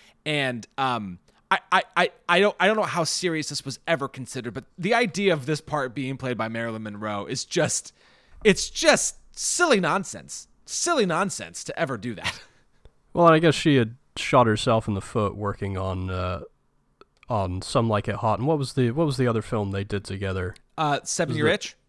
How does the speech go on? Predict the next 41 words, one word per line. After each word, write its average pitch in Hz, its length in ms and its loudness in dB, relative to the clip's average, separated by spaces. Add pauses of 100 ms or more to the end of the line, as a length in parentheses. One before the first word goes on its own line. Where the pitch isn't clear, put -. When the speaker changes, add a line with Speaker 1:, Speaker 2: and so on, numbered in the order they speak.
(320)
Speaker 2:
Yeah, 120 320 4
yeah. 107 200 4
I 101 100 0
guess, 107 260 -4
uh, 101 140 0
her 120 200 0
diva 104 680 0 (100)
personality 98 880 0 (160)
had 101 140 -4
sort 98 180 -6
of 90 60 -10
turned 101 340 -2
Billy 101 220 0
Wilder 92 420 -2
off 90 160 -2
to 101 140 -2
her, 95 340 0 (540)
to 139 100 4
ever 123 220 4
working 113 380 2
with 104 100 0
her 104 180 4
again. 98 400 0
And 92 80 -2
of 95 120 -6
course, 98 240 -2
there's 104 220 -2
the 110 100 -2
little 107 240 -2
dig 107 500 0
at 104 460 -4
the 104 100 -2
one 107 300 2
executive 98 640 -2
who's 98 180 -8
trying 101 300 0
to 95 200 -2 (440)
bring 110 260 2
up 104 240 -2
the, 95 360 -4 (100)
the, 98 240 -8